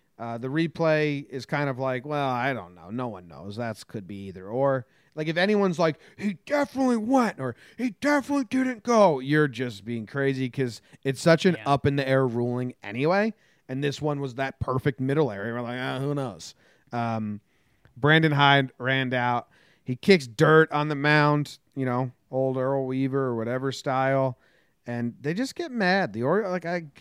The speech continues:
Speaker 1: credit to them, I guess, for just staying so mad, doing, being so bad. And, you know, instead of getting sad, they hi-, they get mad. They had been
Speaker 2: Mad.
Speaker 1: sad.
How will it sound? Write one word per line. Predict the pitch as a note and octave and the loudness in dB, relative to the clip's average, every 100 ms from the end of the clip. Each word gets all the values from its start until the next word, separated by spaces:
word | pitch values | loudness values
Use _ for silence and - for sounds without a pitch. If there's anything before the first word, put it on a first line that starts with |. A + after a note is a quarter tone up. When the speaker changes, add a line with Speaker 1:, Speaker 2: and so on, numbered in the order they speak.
| _ | _
Speaker 1:
credit | - - D3+ A3+ - | -12 0 0 0 -2
to | B3+ | -4
them, | C#4+ C#4+ | -2 -2
I | C#4+ | -4
guess, | C#4 D4 D4 | -6 -8 -8
for | - C#3+ | -10 -8
just | D3 - | -8 -6
staying | - C3+ D#3 | -2 0 0
so | D3 D3 C#3+ | -2 -2 0
mad, | B2 G#2+ A#2 E3 A3+ A3 - _ _ D3 | -2 -4 -4 -4 -4 -8 -16 _ _ -12
doing, | B2+ C3+ C3+ C3 _ | -6 -4 -4 -8 _
being | C3 C#3 | -4 -4
so | C3 D3 | -4 -6
bad. | B2 _ G2 A2+ D3+ G3+ A#3+ B3 - _ _ _ | -6 _ -8 -4 -2 -2 -4 -8 -12 _ _ _
And, | C3+ B2 A#2+ | -8 -6 -6
you | C3 B2 | -6 -4
know, | B2+ D#3 | -2 -2
instead | D3 - C#3+ | -4 -4 -4
of | C3 | -4
getting | C#3 A#2+ | -4 -6
sad, | A2+ - A2 A2+ C#3 G3+ C4 C#4 G3+ | -10 -12 -10 -6 -4 -4 -6 -8 -10
they | C#3+ | -10
hi-, | A2+ B2+ C3 | -8 -4 -6
they | B2 | -6
get | B2 A#2+ G2+ | -6 -6 -6
mad. | A2 B2 E3 A3 C#4 D4+ A#3+ _ _ _ _ _ _ _ _ _ _ _ _ _ _ _ _ _ | -8 -6 -6 -8 -10 -12 -14 _ _ _ _ _ _ _ _ _ _ _ _ _ _ _ _ _
They | - A#2 | -6 -6
had | G#2 C3 D#3+ D3+ | -4 -4 -4 -4
been | D#3 E3+ | -4 -2
Speaker 2:
Mad. | C3 D3 D#3+ | 0 -2 -2
Speaker 1:
sad. | F3 F3 E2+ G1+ | -4 -6 -8 -14